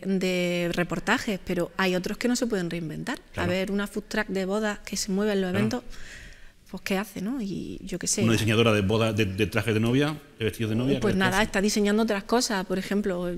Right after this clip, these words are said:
Speaker 1: yo qué sé, Sergi Rigal, que tengo yo ahora su
Speaker 2: <laughs>
Speaker 1: camiseta,
Speaker 2: ¿Verdad?
Speaker 1: pues, mm, está haciendo otras cosas. Nos tenemos que reinventar. Yo, pues, estoy con las redes sociales, haciendo un curso de vocal coach, pues, reinventándonos un poco, ¿no? Pero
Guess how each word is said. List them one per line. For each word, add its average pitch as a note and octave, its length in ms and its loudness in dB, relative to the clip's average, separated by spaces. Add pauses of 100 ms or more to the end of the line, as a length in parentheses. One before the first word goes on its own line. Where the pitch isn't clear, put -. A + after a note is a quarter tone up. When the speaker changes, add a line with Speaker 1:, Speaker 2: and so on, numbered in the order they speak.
Speaker 1:
yo G3 120 0
qué F3+ 100 -4
sé, F#3+ 320 -2
Sergi G3+ 320 6
Rigal, G#3+ 320 6
que - 100 -2
tengo G#3 160 8
yo C4 160 12
ahora B3+ 220 12
su - 100 12
Speaker 2:
<laughs> D4 140 12 (260)
Speaker 1:
camiseta, B3 80 12
Speaker 2:
¿Verdad? C3+ 180 6 (200)
Speaker 1:
pues, G#3 340 10
mm, G3+ 460 2
está G#3+ 260 4
haciendo A3 280 4
otras A#3 180 2
cosas. - 340 -4
Nos G3 160 4
tenemos G3 280 2
que A#3 100 -2
reinventar. F#3 560 2
Yo, A#3+ 260 6
pues, F3 240 0
estoy F#3+ 400 -2
con F3+ 220 -4
las F3 100 -4
redes F#3+ 200 -2
sociales, A3+ 600 2 (340)
haciendo G3 300 2
un F#3+ 60 0
curso G#3+ 240 2
de F#3 60 2
vocal F#3+ 260 0
coach, A3+ 300 0
pues, - 340 -12 (240)
reinventándonos G#3 800 4
un F3+ 100 2
poco, D4 240 0
¿no? B3 140 2
Pero F3+ 260 0